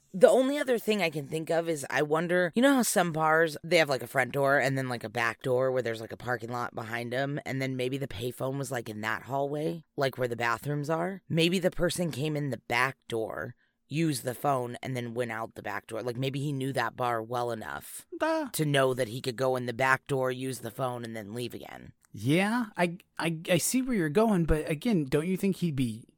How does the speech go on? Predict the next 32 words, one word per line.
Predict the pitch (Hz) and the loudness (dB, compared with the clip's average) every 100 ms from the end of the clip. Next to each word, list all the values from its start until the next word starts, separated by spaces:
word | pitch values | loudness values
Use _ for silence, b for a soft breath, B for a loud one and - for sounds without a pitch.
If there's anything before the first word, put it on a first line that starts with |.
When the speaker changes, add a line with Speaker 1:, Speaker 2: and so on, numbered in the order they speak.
| _ | _
Speaker 2:
dripping | - 151 214 214 208 | -2 4 8 8 8
blood | 220 240 240 240 - - | 6 6 4 0 -10 -4
or | 170 143 135 123 110 101 | 2 4 4 2 0 -4
have | 131 131 | -4 -2
blood | 147 151 | 2 4
Speaker 1:
I | |
Speaker 2:
on | 135 | 2
Speaker 1:
don't | |
Speaker 2:
his | 107 | 0
Speaker 1:
know. | 113 | 2
Speaker 2:
hands? | 170 180 185 185 156 | 4 6 4 2 0
Like, | 131 - | -2 0
not | 139 175 156 _ - | 2 2 -2 _ -2
Speaker 1:
I | |
would | 151 - | 0 0
think | 208 | -2
so. | - 117 101 107 - _ _ _ - | -2 -4 -6 -8 -14 _ _ _ 4
Speaker 2:
Unless, | 156 147 120 120 - | 6 6 4 0 -4
did | - - | -4 -2
he | 120 | 0
have | 110 | 0
a | |
change | 117 120 | 0 -2
of | 110 | -2
clothes? | 120 117 151 139 | -2 0 -2 0
You | 120 | 0
know, | 120 156 156 - | 0 0 -4 -4
who | 135 | 0
knows? | 127 107 82 - - - | 0 -2 -10 -18 -20 -6
Speaker 1:
Yeah, | 127 135 117 98 | -2 0 -2 -2
who | 135 | -2
knows? | 127 127 107 | -2 -4 -8